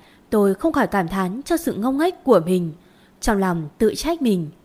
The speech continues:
Tống Thúy Kiều ơi là Tống Thúy Kiều, ai nuôi mày mười tám năm, ai cho mày khôn lớn bằng từng này mà mày nỡ bất hiếu như thế.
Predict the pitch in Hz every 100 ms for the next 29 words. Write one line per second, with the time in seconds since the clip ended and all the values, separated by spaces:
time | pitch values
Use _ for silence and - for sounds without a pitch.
0 | _ _ _ _ _ - 185 208 233 285
1 | 220 147 214 208 214 214 165 208 202 -
2 | 214 220 240 180 156 - - - _ 233
3 | 233 330 277 202 170 185 180 147 185 190
4 | 254 262 262 - - - - 220 214 294
5 | 247 160 - 330 254 208 269 349 180 240
6 | 202 190 190 170 - - - 226 180 160
7 | 185 247 277 311 269 240 220 311 311 269
8 | 226 254